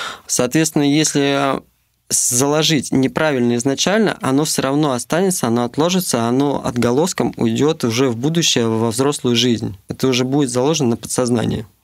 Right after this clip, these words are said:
что-то. Где-то какой-то тупик, какой-то страх, э, боязнь воды. Вот. Соответственно,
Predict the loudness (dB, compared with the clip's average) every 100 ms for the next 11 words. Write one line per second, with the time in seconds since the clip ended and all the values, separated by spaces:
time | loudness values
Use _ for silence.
0 | _ -8 -4 -2 -2 -6 -4 0 0 0
1 | -2 -2 -4 -4 -6 -2 0 0 -2 -4
2 | -4 -4 0 0 0 0 0 0 0 0
3 | 0 0 0 0 -4 -2 0 0 -2 -2
4 | 0 0 2 2 2 0 -2 -4